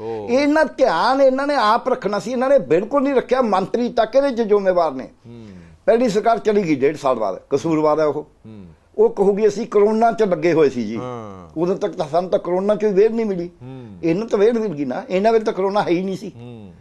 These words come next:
Speaker 2: ਦੋ ਸਾਲ ਉਹਨਾਂ ਨੇ ਜਿਹੜਾ ਨਹੀਂ ਧਿਆਨ ਕਰਿਆ,
Speaker 1: ਹੂੰ।
Speaker 2: ਉਦੋਂ ਬਾਅਦ ਤਾਂ ਇਹ ਆ ਗਏ ਨਾ।
Speaker 1: ਹੂੰ।
Speaker 2: ਇਹਨਾਂ ਕੋਲ ਤਾਂ ਵਿਹਲ ਹੈਗੀ ਸੀ ਨਾ।
Speaker 1: ਹੂੰ।
Speaker 2: ਇਹ ਤਾਂ ਦੇਖਦੇ ਵੀ ਕਿੱਥੇ ਗਿਆ,
Speaker 1: ਹੂੰ।
Speaker 2: ਕਿਸੇ ਨੂੰ ਪੁੱਛਦੇ। ਇਹ ਸਾਰੀਆਂ ਦਵਾਈਆਂ,
Speaker 1: ਹੂੰ।
Speaker 2: ਅਹ, ਮੈਨੂੰ ਲੱਗਦਾ ਜਿਹੜਾ ਬੰਦਾ ਤੁਹਾਡਾ ਦੱਸ ਰਿਹਾ, ਉਹਨੂੰ ਵੀ ਬਹੁਤਾ ਸ਼ਾਇਦ ਟੈਕਨੀਕਲੀ ਨਹੀਂ ਪਤਾ, ਉਹ ਅੰਦਾਜ਼ੇ 'ਚ ਹੀ ਲਾ ਰਿਹਾ ਵੀ ਇਹ ਕੰਸਨਟ੍ਰੇਟਰ ਐਂ ਹੋ
Speaker 1: ਜੀ,
Speaker 2: ਜਾਂਦਾ ਜੀ,
Speaker 1: ਜੀ।
Speaker 2: ਫਲਾਣਾ ਐਂ ਹੋ ਜਾਂਦਾ ਜੀ,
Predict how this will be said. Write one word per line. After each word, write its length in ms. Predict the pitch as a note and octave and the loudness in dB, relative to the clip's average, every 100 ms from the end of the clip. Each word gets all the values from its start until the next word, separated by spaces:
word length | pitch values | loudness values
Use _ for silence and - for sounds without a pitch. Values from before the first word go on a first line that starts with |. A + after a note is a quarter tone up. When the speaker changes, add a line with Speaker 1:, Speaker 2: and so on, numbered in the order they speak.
| - | -16
Speaker 2:
ਦੋ 240 | G2 C3+ F3 | -4 -2 0
ਸਾਲ 260 | F#3 F#3 | 0 2
ਉਹਨਾਂ 240 | G3+ G3+ G#3+ | 2 2 0
ਨੇ 140 | G#3 | 0
ਜਿਹੜਾ 220 | E3 F#3+ | -2 0
ਨਹੀਂ 260 | G#3 F3 G#3 | 0 -2 -2
ਧਿਆਨ 240 | A3 A3 | 0 -2
ਕਰਿਆ, 380 | G3+ F3+ D3+ C#3 | 0 0 2 0
Speaker 1:
ਹੂੰ। 260 | E3 - A#2 | -4 -12 -6
Speaker 2:
ਉਦੋਂ 180 | D#3+ F#3+ | -2 0
ਬਾਅਦ 160 | A3+ | 2
ਤਾਂ 120 | A#3+ | 2
ਇਹ 120 | A#3+ C4 | 4 2
ਆ 80 | |
ਗਏ 140 | G3 D3+ | 2 -2
ਨਾ। 180 | C3+ F#3 | -4 -10
Speaker 1:
ਹੂੰ। 220 | A#2+ A#2+ A#2 | -16 -10 0
Speaker 2:
ਇਹਨਾਂ 220 | G3 C4 | 2 2
ਕੋਲ 180 | B3+ B3+ | 2 2
ਤਾਂ 100 | C4 | 4
ਵਿਹਲ 220 | F#3+ C#4 | 4 2
ਹੈਗੀ 320 | A3 A#3 C#4 | 2 2 0
ਸੀ 140 | A#3+ E3 | -2 -2
ਨਾ। 200 | C3 F3+ | -2 -4
Speaker 1:
ਹੂੰ। 440 | C3 D3 F3 D#3+ F#3+ | -10 -14 -12 -2 2
Speaker 2:
ਇਹ 120 | G3+ | 2
ਤਾਂ 140 | C4 | 2
ਦੇਖਦੇ 340 | G3+ E3+ D#3 F#3 | 2 2 2 0
ਵੀ 100 | A3+ | 0
ਕਿੱਥੇ 280 | B3 A#3 | 0 0
ਗਿਆ, 200 | A3 A3+ | 2 0
Speaker 1:
ਹੂੰ। 480 | A#3+ _ - A#2 A2 | -2 _ -20 -18 -6
Speaker 2:
ਕਿਸੇ 200 | D3+ B2 | -4 0
ਨੂੰ 140 | G3+ A3+ | 0 0
ਪੁੱਛਦੇ। 460 | G#3 G3+ G3 A3 G#3 | 0 0 4 2 4
ਇਹ 160 | A3 | 2
ਸਾਰੀਆਂ 380 | - E3 G#3 C4+ | 2 0 0 2
ਦਵਾਈਆਂ, 420 | G#3 D#3+ C3 F#2+ | 2 2 0 -6
Speaker 1:
ਹੂੰ। 340 | - _ - G#2+ | -12 _ -20 -20
Speaker 2:
ਅਹ, 440 | F#2 D2+ C#3 D3+ | -18 -4 0 0
ਮੈਨੂੰ 300 | D3+ F3+ G3+ | 0 0 2
ਲੱਗਦਾ 240 | F3+ F3+ | 0 -2
ਜਿਹੜਾ 220 | G3 G3 G3 | 0 2 0
ਬੰਦਾ 240 | F3 F3+ | 0 -2
ਤੁਹਾਡਾ 220 | G3+ E3+ | 0 -2
ਦੱਸ 260 | C#3 D3 E3 | -2 -4 -4
ਰਿਹਾ, 160 | F#3+ | -2
ਉਹਨੂੰ 220 | G3+ G3 G#3+ | -2 -2 -6
ਵੀ 80 | |
ਬਹੁਤਾ 340 | G#3 D3 - G3+ | -6 -6 -6 -4
ਸ਼ਾਇਦ 240 | F3 E3 | -4 -4
ਟੈਕਨੀਕਲੀ 520 | D#3+ C3+ F3+ E3+ D3+ | -6 -8 -8 -6 -6
ਨਹੀਂ 120 | D3+ F3 | -6 -6
ਪਤਾ, 200 | G3 G3 | -6 -4
ਉਹ 100 | F#3 | -2
ਅੰਦਾਜ਼ੇ 320 | D3+ C3+ F3 | -2 -2 -2
'ਚ 80 | E3 | -2
ਹੀ 80 | |
ਲਾ 200 | F3+ C#3 | -2 0
ਰਿਹਾ 160 | C#3+ C#3+ | 0 0
ਵੀ 120 | D3+ | 0
ਇਹ 180 | D#3 D#3 | -2 -4
ਕੰਸਨਟ੍ਰੇਟਰ 720 | D3+ C#3+ D3 C#3+ C#3 B2+ C#3 | -4 -6 -6 -4 -6 -6 -4
ਐਂ 140 | C#3+ | -4
ਹੋ 120 | C#3 C#3+ | -2 -4
Speaker 1:
ਜੀ, 40 | |
Speaker 2:
ਜਾਂਦਾ 260 | C#3+ C#3+ C#3 | -4 -2 -2
ਜੀ, 140 | C#3+ | -2
Speaker 1:
ਜੀ। 60 | C#3 | -4
Speaker 2:
ਫਲਾਣਾ 440 | C3+ C#3+ D3+ D3 | -6 -6 -6 -6
ਐਂ 60 | C#3+ | -6
ਹੋ 40 | |
ਜਾਂਦਾ 320 | C3+ C#3+ C#3+ | -6 -8 -8
ਜੀ, 220 | C#3+ D#3 | -6 -8